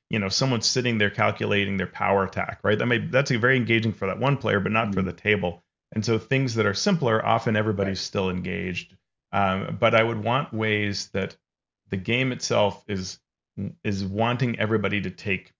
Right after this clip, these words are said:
Speaker 1: part in it and, and link together and, and be attentive and, and not just, you know, sit out and, and, and stare at the sky while someone, someone does their math. <laughs>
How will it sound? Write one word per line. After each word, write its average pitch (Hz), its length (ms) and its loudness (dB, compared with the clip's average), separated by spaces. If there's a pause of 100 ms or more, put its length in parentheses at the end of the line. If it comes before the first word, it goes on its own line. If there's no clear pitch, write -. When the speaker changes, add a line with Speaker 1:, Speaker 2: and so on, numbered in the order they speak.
(240)
Speaker 1:
part 117 260 2
in 113 80 -2
it 113 160 -4 (400)
and, 95 440 -2
and 95 240 -2
link 104 180 -2
together 95 560 0
and, 90 140 -4
and 90 160 -8
be 98 100 -4
attentive 92 560 -4
and, 92 160 -4
and 98 160 -6
not 98 220 -6
just, - 240 -12
you 98 60 -6
know, 90 220 -6 (520)
sit 107 280 -4
out 98 300 2
and, 92 160 -2
and, 92 260 -4
and 90 220 -6
stare 98 280 -2
at 92 100 -2
the 90 60 -10
sky 95 360 -2
while 92 200 -4
someone, 98 440 -6
someone 95 300 -8
does 90 160 -8
their 90 120 -6
math. 90 280 -8 (560)
<laughs> 175 60 2